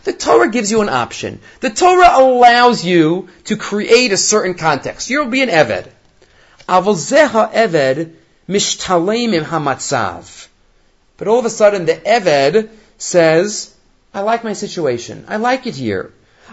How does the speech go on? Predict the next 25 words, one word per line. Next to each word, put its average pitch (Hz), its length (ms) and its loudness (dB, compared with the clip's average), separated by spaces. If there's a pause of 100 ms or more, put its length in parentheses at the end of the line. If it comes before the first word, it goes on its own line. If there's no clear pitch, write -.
(100)
Ad 311 280 4
kedei 277 280 0
she'omer 262 420 4
sheyoter 254 420 2
nicha 285 320 2
li 285 120 2
lichyos 262 460 0
im 226 80 0
shivcha 285 420 0
kinanis 269 920 2 (520)
milotzos 226 540 2
l'cheres 220 460 0
v'lichyos 190 420 -4
im 220 80 -2
ishto. 117 460 -4 (420)
I'd 170 200 -2
rather 226 280 6
live 220 220 4
my 175 100 0
sh-, - 220 -8
with 175 240 -2
my 156 80 -2
shivcha 196 400 -6
kinanis 165 500 -2
wife 107 520 -4